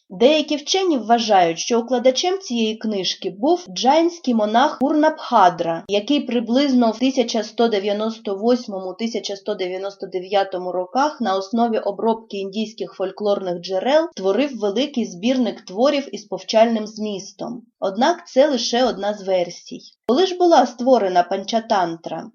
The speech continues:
Учені дійшли висновку, що приблизно в четвертому столітті нашої ери, коли побутові оповідки набули ознак казки, чарівної про тварин соціально-побутової. Назву пам'ятки панчатантра, панча — п'ять,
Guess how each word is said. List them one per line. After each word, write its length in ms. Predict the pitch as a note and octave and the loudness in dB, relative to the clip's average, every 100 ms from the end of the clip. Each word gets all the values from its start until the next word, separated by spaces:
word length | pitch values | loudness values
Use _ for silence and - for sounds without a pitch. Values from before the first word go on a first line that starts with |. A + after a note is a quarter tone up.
| _ | _
Учені 480 | A3 A3+ D#4 F#4 E4 | -8 -2 2 2 2
дійшли 380 | A3 A#3 - C4 | 0 -2 0 0
висновку, 580 | G#3+ D#4 E4+ A3 - F#3+ | 0 -2 -2 -4 -4 -8
що 200 | - G#3+ | -4 -6
приблизно 580 | G#3+ A3 A3 D#4+ D4+ A#3 | -4 -4 -2 0 0 -2
в 80 | |
четвертому 640 | - A3+ A3+ A3+ C#4+ C4 A3+ | -4 -8 -2 0 0 0 -4
столітті 540 | G3+ G#3 G3 C4 - | -4 -8 -6 -6 -6
нашої 520 | G3 G3+ A#3+ - A#3+ - | -4 -2 -2 -2 -4 0
ери, 380 | G3+ F#3 E3+ E3+ | 2 2 -2 -2
коли 260 | A3 A3 C4+ | 0 2 4
побутові 600 | B3+ G#3 A3 C4+ B3+ A3 | 2 0 2 4 6 2
оповідки 840 | B3+ G#3+ G#3 G3+ D4+ E4 - A3 | 0 -2 -4 0 -2 -4 -6 -4
набули 380 | F#3+ F#3+ G3+ C#4+ | -4 -4 0 2
ознак 420 | G#3 G3+ G3+ A#3 - | 2 2 0 0 -2
казки, 600 | A3 G3+ F3+ - - - | 0 2 0 -4 -14 -10
чарівної 640 | - G3+ F#3 F#3 A3 D#4+ D4 | -6 -4 -4 -2 0 0 0
про 200 | - F3+ | -6 -8
тварин 420 | F3+ E3+ G3+ C4+ | -2 -2 0 -2
соціально-побутової. 1400 | C4 G3+ F#3 F#3+ - F#3+ F#3+ F#3+ - F#3 E3+ F3 E3 - A3+ _ _ | -4 -6 -2 -2 -4 -10 -10 -12 -8 -6 -4 -6 -12 -14 -16 _ _
Назву 440 | A#3 E4 F4 E4+ - | 4 6 4 0 4
пам'ятки 560 | C4 A3+ G3+ G3 G#3+ | 4 4 0 -2 -8
панчатантра, 1080 | G3 G#3+ A3 A#3+ A#3 G#3 F#3 F3+ F3 E3 - _ _ | -2 -2 0 -4 0 2 2 -4 -6 -6 -8 _ _
панча — 460 | - A3+ G3+ F#3+ F#3 - | 6 6 6 0 -4 -4
п'ять, 520 | F#3+ G#3 B3+ E4+ - | 2 6 6 4 -2